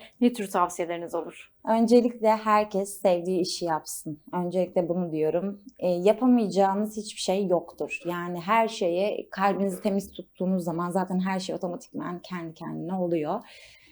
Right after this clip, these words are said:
Speaker 2: Kendine inanmaktan başlıyor bu aslında. Kendine inanacaksınız. İnandığınız zaman her işi başarıyorsunuz zaten. O yüzden herkese başarılar diliyorum.
Speaker 1: Evet.
Speaker 2: Seçtiği mesleklerde olmak istedikleriyle.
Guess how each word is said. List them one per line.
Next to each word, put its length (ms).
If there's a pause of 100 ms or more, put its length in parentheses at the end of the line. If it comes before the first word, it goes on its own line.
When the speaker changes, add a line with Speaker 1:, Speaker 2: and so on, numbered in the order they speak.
(300)
Speaker 2:
Kendine 680
inanmaktan 880
başlıyor 500
bu 60
aslında. 580 (120)
Kendine 720
inanacaksınız. 1200 (120)
İnandığınız 600
zaman 500
her 180
işi 260
başarıyorsunuz 760
zaten. 480 (200)
O 80
yüzden 420 (220)
herkese 460
başarılar 580
diliyorum. 500
Speaker 1:
Evet. 160
Speaker 2:
Seçtiği 440
mesleklerde 880 (240)
olmak 460
istedikleriyle. 920